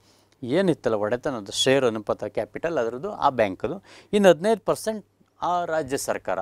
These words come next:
ಈ ಕರ್ನಾಟಕದಲ್ಲಿರೋ ಬ್ಯಾಂಕುಗಳು ಎಲ್ಲ ರೀ-, ಆರ್ ಆರ್ ಬಿಗೆ ಹದಿನೈದು ಪರ್ಸೆಂಟ್ ಕರ್ನಾಟಕ ಸರ್ಕಾರ ಇರುತ್ತೆ, ತಮಿಳ್ನಾಡ್ದು ತಮಿಳ್ನಾಡು ಸರ್ಕಾರ ಆಗುತ್ತೆ, ತೆಲಂಗಾಣ ತೆಲಂಗಾಣ ಆಗುತ್ತೆ, ಮಹಾರಾಷ್ಟ್ರದ್ದು ಮಹಾರಾಷ್ಟ್ರ ಸರ್ಕಾರ ಆಗುತ್ತೆ. ಸೆಂಟ್ರಲ್ ಗವರ್ಮೆಂಟ್ ಫಿಫ್ಟಿ ಪರ್ಸೆಂಟ್, ತರ್ಟಿ ಫೈವ್ ಪರ್ಸೆಂಟ್ ಸ್ಪಾನ್ಸರ್ ಬ್ಯಾಂಕ್, ಫಿಫ್ಟೀನ್ ಪರ್ಸೆಂಟ್ ಸ್ಟೇಟ್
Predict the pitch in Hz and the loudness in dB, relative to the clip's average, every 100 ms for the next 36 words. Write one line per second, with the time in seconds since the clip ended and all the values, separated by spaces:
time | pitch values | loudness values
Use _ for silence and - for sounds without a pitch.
0 | - - - - 147 165 165 196 175 165 | -6 -14 -16 -10 2 2 2 -2 -2 -2
1 | 180 175 160 165 160 180 160 165 139 147 | 0 0 2 0 0 -2 0 2 2 4
2 | 170 156 165 143 151 165 151 165 131 156 | 2 2 0 2 2 2 2 0 2 -2
3 | - 156 220 220 131 127 123 - 117 - | -2 -6 -4 0 2 2 0 -2 -2 0
4 | 95 98 170 - 170 180 175 165 160 151 | -2 -2 -2 0 0 0 -2 -4 -2 0
5 | 131 143 135 110 113 101 92 98 180 175 | 2 0 0 -2 0 -4 -4 -4 -4 0
6 | 160 160 160 160 135 117 127 117 101 98 | 0 0 -2 -2 -2 0 0 -2 -4 -4
7 | 185 - - - _ 185 190 190 - 185 | -8 -8 -20 -20 _ -4 0 -2 -4 -8
8 | 185 131 139 135 143 - 104 160 151 92 | -8 -6 -8 -8 -10 -6 -4 0 0 -2
9 | 92 90 - - _ - 123 143 151 143 | -6 -10 -14 -20 _ -2 2 2 4 2
10 | 143 139 131 131 180 175 175 - 220 220 | 2 -2 -4 -4 -4 0 -2 -2 -8 -8
11 | _ _ _ 127 131 - 143 - 127 - | _ _ _ -2 -2 0 0 0 -8 -2
12 | 135 123 143 127 - 131 139 147 185 165 | -2 0 2 2 2 0 0 2 0 2
13 | 196 220 190 135 - 160 156 131 113 180 | -4 -4 -10 -14 -6 -4 -2 -6 -10 -12
14 | - - 131 147 | -14 -6 -4 -4